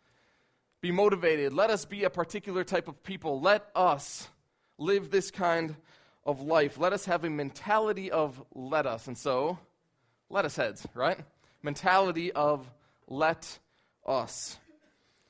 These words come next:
Before I get into this topic today, I wanted to draw your attention, however, to this book.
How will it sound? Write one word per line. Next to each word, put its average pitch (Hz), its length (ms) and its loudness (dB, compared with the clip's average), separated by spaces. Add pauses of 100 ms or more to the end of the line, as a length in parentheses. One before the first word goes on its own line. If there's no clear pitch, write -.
(380)
Before 208 240 4
I - 20 2
get 190 160 2
into 185 220 0
this 156 120 -6
topic 175 380 0
today, 160 320 2
I 131 80 2
wanted 180 320 0
to 185 100 -8
draw 160 220 2
your 170 220 2
attention, 156 560 -4
however, 139 400 -2
to 143 240 -6
this 127 320 -8
book. 120 360 -4